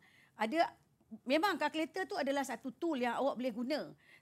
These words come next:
Tapi dia bukanlah sepenuhnya mengambil kerja awak. Okey?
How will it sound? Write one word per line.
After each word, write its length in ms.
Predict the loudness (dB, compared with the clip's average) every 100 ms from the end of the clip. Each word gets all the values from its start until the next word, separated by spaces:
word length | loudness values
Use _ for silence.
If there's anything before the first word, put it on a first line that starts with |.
| -2
Tapi 320 | -2 0 0
dia 160 | 0 0
bukanlah 400 | -4 -2 -2 -4
sepenuhnya 720 | _ -4 -2 0 0 0 0
mengambil 560 | 0 0 0 2 0 0
kerja 400 | -4 0 0 0
awak. 240 | -4 -10 _ _ _ _ _ -4
Okey? 200 | -4